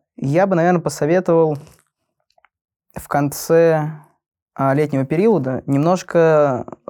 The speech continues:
восполнить свои знания, так им будет проще адаптироваться, а, в первом модуле, и они не потеряются, потому что, а, на кампусных программах мне казалось, когда я поступал,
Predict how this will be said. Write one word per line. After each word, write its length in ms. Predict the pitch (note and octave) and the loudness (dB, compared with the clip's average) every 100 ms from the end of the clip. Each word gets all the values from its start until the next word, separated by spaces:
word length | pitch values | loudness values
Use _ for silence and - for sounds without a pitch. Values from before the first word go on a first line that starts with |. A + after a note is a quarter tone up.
| - | -8
восполнить 920 | C3 C3+ C3 C3 C#3+ D3 - F3 C#3+ | -6 -4 -6 -6 -4 -4 -2 -2 -2
свои 160 | - B2+ | -2 -2
знания, 500 | C3+ F#3+ A3+ A#3 A#3 | 0 0 0 -2 -2
так 240 | D#3 D3 - | -2 -2 -4
им 180 | C#3+ | -4
будет 240 | C#3 C#3 - | -2 -4 -2
проще 400 | D3+ D3+ C#3+ B2+ | 0 0 0 -2
адаптироваться, 800 | B2+ C3 C#3+ C3+ B2 - B2+ A#2+ - - - - | -2 -2 -2 -2 -2 -6 -6 -8 -12 -20 -20 -12
а, 260 | - B2 B2 | -4 -2 -2
в 80 | - | -2
первом 220 | D3+ C#3 | -2 0
модуле, 500 | C3+ G3 F#3 C#3+ C#3+ - _ _ _ _ - | 0 0 0 -4 -6 -12 _ _ _ _ -6
и 320 | C#3+ D3 C#3+ C3+ | -2 0 0 0
они 160 | D3 | 0
не 120 | D#3 D#3 | 0 0
потеряются, 560 | - C#3 C3 A#2+ - | -2 -2 0 -2 -4
потому 300 | - B2+ C#3 | -6 -4 -4
что, 320 | C3+ - C#3 C#3 - - - - - | -6 -4 -4 -6 -16 -20 -20 -20 -10
а, 540 | C3 C3+ C3+ C3 C3 - | -6 -4 -2 -2 -4 -4
на 160 | C#3+ D3 | -4 -2
кампусных 400 | F#3+ F3+ E3+ E3+ | -2 -4 -6 -4
программах 580 | D#3+ F#3+ C#4 C#4+ - - - - - _ _ | -2 0 2 0 -4 -12 -20 -20 -20 _ _
мне 680 | - C#3+ D3+ D3+ D#3 G3 G#3 | -6 -2 -2 0 0 2 2
казалось, 480 | E3 C#3+ C#3+ E3 E3 | 0 0 2 0 0
когда 200 | C#3+ C#3 | -2 -4
я 40 | |
поступал, 720 | C#3 C#3+ C#3+ C#3+ D#3+ F#3+ G#3 | -4 -8 -8 0 0 0 -2